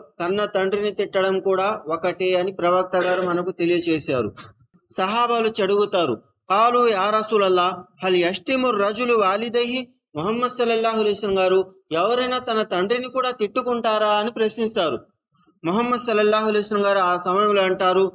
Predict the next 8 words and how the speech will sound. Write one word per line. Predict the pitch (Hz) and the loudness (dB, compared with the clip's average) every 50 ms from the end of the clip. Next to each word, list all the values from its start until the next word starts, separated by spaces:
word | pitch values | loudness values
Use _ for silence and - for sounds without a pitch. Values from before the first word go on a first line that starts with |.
| - _ _ - 156 | -8 _ _ -8 -4
"నామ్ | 170 196 202 196 175 139 113 - - _ _ - 151 | 0 2 4 4 2 2 -2 -6 -12 _ _ -4 -2
యసుబ్బు | 170 180 - 240 240 226 208 226 | -2 0 0 0 -2 -2 0 0
అబా | 240 240 - 262 - - 220 - | 2 2 2 2 2 2 2 2
రజులి | 202 196 202 214 202 233 247 240 240 233 | 2 2 0 0 0 -2 0 0 0 0
ఫయసుబ్బు | 240 226 196 190 190 185 - 240 214 202 220 | 0 0 0 0 0 0 -2 -4 -2 0 0
అబాహు | 202 190 190 190 226 233 240 240 240 226 233 | 2 2 2 2 2 2 2 2 0 0 0
ఫయసుబ్బు | 214 196 190 190 185 - 240 240 214 208 226 | 0 0 0 0 0 0 -2 -2 0 0 0
ఉమ్మహు | 220 208 202 202 208 220 247 247 240 240 247 | 2 2 2 2 0 2 0 2 2 2 0